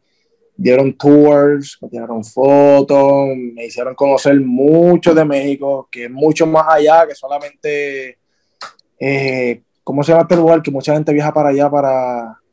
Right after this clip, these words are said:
que si Tulum, que si esto, no, hay, hay mucho más que eso, ¿me entiendes? Como que la historia va, la historia de México va mu-, es, es mucho más profunda de que los, lo que solamente ponen en la televisión y en las fotos.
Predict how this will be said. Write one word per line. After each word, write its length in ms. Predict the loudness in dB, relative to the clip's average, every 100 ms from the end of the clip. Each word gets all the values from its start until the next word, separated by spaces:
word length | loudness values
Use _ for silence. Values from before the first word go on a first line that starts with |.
| _ _ -20 _ _ _ _
que 120 | -8
si 160 | -4 -4
Tulum, 520 | 0 2 4 4 2
que 100 | -2
si 120 | -6
esto, 240 | -6 -6 -8
no, 300 | -6 -4 -6
hay, 240 | -8 -8 -8
hay 140 | -8
mucho 480 | -2 0 0 0 -2
más 260 | -2 -4 -6
que 260 | -16 -12
eso, 200 | -12 -14 -20
¿me 60 |
entiendes? 360 | -12 -8 -8 -10
Como 180 | -10 -10
que 80 |
la 60 | -10
historia 400 | -8 0 4 4
va, 400 | 6 4 4 -2 _ _ _ _ _ _
la 80 | -8
historia 300 | -4 0 0
de 60 | 2
México 420 | 0 0 -2 -2
va 180 | -2 -4
mu-, 300 | -8 -14 -12
es, 180 | -10 -10 -6
es 100 | -6
mucho 360 | -4 -4 -2
más 140 | -2 -2 -4
profunda 580 | -8 -4 -4 0 -2
de 180 | -2 -6
que 220 | -10 -18 -10
los, 340 | -8 -8 -10
lo 160 | -10 -10
que 200 | -8 -10
solamente 480 | -6 -2 0 2 0
ponen 240 | 0 0 2
en 80 |
la 80 | 2
televisión 520 | 2 0 -2 -4 -4
y 40 | -2
en 60 |
las 160 | -6 -8
fotos. 280 | -12 -14 -16